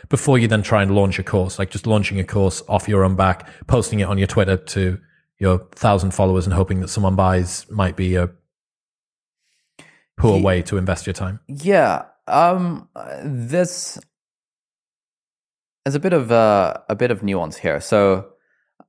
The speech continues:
Speaker 2: I think a passive online course, if you have a small audience, is not really worth very much because if you think, if you have a thousand followers on Twitter, maybe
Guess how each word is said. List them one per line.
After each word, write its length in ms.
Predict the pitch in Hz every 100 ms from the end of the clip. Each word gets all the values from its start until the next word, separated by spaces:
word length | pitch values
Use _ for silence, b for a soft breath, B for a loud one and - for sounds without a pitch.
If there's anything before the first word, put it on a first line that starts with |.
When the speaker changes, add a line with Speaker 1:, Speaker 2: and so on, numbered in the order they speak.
| -
Speaker 2:
I 120 | 120
think 260 | - 156 -
a 140 | 101
passive 400 | - 135 - 92
online 280 | 87 85 85
course, 460 | - 80 - - -
if 140 | 101 120
you 60 |
have 120 | 107
a 60 | 95
small 260 | - 92 87
audience, 500 | 85 82 90 - - _
is 140 | 98 101
not 120 | 92
really 200 | 87 82 -
worth 180 | 92 82
very 140 | 85
much 260 | 82 78 -
because 380 | 92 92 80 - _
if 320 | - - 85
you 40 | -
think, 260 | 110 95 -
if 160 | 92
you 40 | 104
have 100 | 98
a 40 |
thousand 280 | 92 87 82
followers 240 | 85 78 80
on 80 |
Twitter, 340 | - 82 78 B B B B -
maybe 540 | 95 92 92 90 -